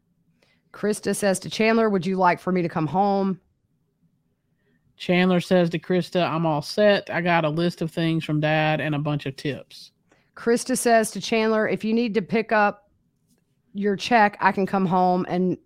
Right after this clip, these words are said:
Speaker 1: so you just need to ask. Any news?"
Speaker 2: Chandler to Krista,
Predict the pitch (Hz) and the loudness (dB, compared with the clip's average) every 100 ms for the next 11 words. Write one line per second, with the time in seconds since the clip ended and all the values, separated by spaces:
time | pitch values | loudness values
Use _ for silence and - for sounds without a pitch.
0 | _ - 196 185 185 175 190 - - - | _ -6 -2 -2 -2 -2 -4 -4 -8 -4
1 | 175 170 - 180 175 143 - - 208 208 | -2 -2 2 4 4 2 -2 0 4 6
2 | 202 196 170 120 87 - - _ _ _ | 6 4 2 0 -4 -10 -16 _ _ _
3 | _ - 185 180 180 165 160 - 196 - | _ -6 0 2 2 -2 -2 0 0 0
4 | 190 175 | 0 0